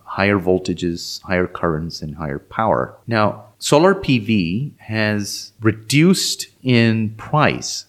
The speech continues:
considerably so that they're quite cheap and very easily available. We are not looking at the manufacturing and the pollution that's associated with the manufacturing at this point, because that would not make it green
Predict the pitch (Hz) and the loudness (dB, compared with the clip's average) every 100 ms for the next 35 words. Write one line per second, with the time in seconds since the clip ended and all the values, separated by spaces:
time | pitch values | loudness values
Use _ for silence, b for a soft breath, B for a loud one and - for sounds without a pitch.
0 | - 127 113 - 143 117 - - - _ | -4 -2 2 4 2 0 -4 -10 -16 _
1 | _ _ _ _ _ - 107 104 - - | _ _ _ _ _ -4 2 2 0 -2
2 | 107 95 - - - 151 139 - - 104 | 0 0 -2 -14 0 2 2 0 -4 -4
3 | 60 - b _ 101 95 - - 104 87 | -4 -12 b _ -2 -2 -2 2 2 2
4 | 90 87 87 78 87 95 82 - - _ | -2 0 -2 2 2 2 0 -6 -12 _
5 | 107 104 107 110 107 123 - - 104 107 | -8 2 6 6 6 2 0 -8 2 2
6 | 110 113 98 - 98 90 - 90 95 92 | 4 0 0 0 0 0 0 0 2 2
7 | 92 - - 87 80 80 76 _ 92 80 | 0 -2 -4 -2 -2 -4 -6 _ -4 -4
8 | - 92 87 98 - 92 87 85 82 80 | -4 -2 2 2 2 0 0 0 0 -2
9 | - - - 87 82 87 82 78 - 76 | -6 -10 -2 -2 -2 -2 0 0 -2 -6
10 | - _ _ 85 80 82 78 73 - - | -6 _ _ -8 -4 -4 -4 -8 -8 -10
11 | 73 - 80 80 - - - 76 82 - | -10 -8 -8 -8 -10 -10 -8 -8 -10 -16
12 | _ - 101 98 104 101 95 92 87 78 | _ -4 0 2 2 2 0 0 0 0
13 | - _ 90 80 - - 82 73 64 | -6 _ -4 -2 -6 -8 -8 -8 -10